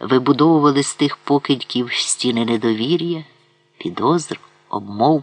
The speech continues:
пліток, стеження і загроз довкола Роксолани. І вона щодень гостріше і болючіше відчувала,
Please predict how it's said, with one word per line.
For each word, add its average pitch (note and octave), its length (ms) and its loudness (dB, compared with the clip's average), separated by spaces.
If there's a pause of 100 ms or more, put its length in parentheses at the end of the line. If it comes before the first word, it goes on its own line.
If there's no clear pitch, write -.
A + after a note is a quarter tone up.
(100)
пліток, D3+ 560 -2
стеження E3+ 640 0
і D3 120 2
загроз C3+ 760 0 (200)
довкола G#2 560 -2
Роксолани. G2+ 720 -4 (720)
І D#3+ 80 -8
вона F#3 260 -2
щодень F#3 440 2
гостріше F3+ 640 2
і E3+ 80 2
болючіше D3+ 680 2
відчувала, D#3+ 680 0